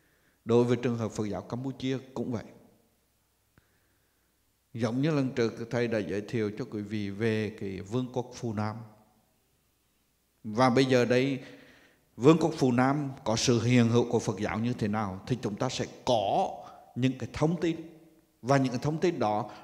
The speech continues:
nó sẽ đưa ra những cái bằng chứng để cho biết được rằng là cái thời, dưới thời của Vương quốc Phù Nam thế kỷ thứ năm, thứ sáu đó, Phật giáo thực sự có mặt.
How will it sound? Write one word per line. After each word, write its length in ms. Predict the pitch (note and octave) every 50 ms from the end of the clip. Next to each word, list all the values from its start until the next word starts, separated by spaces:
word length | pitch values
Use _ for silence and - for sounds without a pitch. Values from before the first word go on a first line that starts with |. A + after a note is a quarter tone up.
| - -
nó 160 | - A2+ A#2
sẽ 180 | A2+ - - - - F#3
đưa 220 | G3+ - A#3 A#3+
ra 440 | A#3+ A#3 G3+ G#3 G3+ G#3 G#3 G#3 G#3 F#3 D3
những 220 | B2+ A#2+ A2+ -
cái 80 | D#2 -
bằng 420 | - D#3+ F#3+ F#3 E3 D#3 D3 C#3 B2 -
chứng 280 | B2 G2+ G2 C#3 D#3+ - - - - - - _ _ _ _ _ _ _
để 360 | E3 D#3 E3 D#3 C3 C#3 D#3+
cho 160 | - F#3+ A3+ A#3
biết 200 | D#3+ C#3+ C#3 C#3+ -
được 140 | D3+ C3+ -
rằng 340 | C#3 D#3+ D#3+ D#3 D#3 C#3 A2+ - - - - - - -
là 340 | A2 B2+ C#3 C#3+ C#3+ C#3 C3 - -
cái 80 | - A#2 - - - - -
thời, 300 | - E3+ D#3+ D#3 E3 D3
dưới 240 | - - C3 C#3+ D#3 D#3
thời 220 | - E3 D#3 D3+
của 120 | D#3 C#3
Vương 380 | C#3+ D#3 E3 F#3 G3+ F#3 F3+ -
quốc 140 | - G#3 G3+ G3+ -
Phù 140 | D3+ C#3+ C#3
Nam 300 | C#3 D3 D3+ F3+ F3+ D3 -
thế 140 | - B2+ B2+
kỷ 220 | C3 - D3 A2+ - -
thứ 120 | B2+ B2+
năm, 260 | B2 C#3+ D3+ F#3 G3+ G3
thứ 100 | E3 C3
sáu 240 | A2+ - B2+ G2 C#3
đó, 480 | D3 C3+ C#3 D#3+ G3 A3+ C4 - - - - - - - - - -
Phật 240 | - - C#3+ C#3 C#3 - - - -
giáo 400 | - B2 G#2+ D2+ A2 B2 A2 C3+ -
thực 220 | C3+ A#2 - -
sự 200 | - - G#2+ F#2+
có 100 | - -
mặt. 200 | E2 F#2+ F#2 -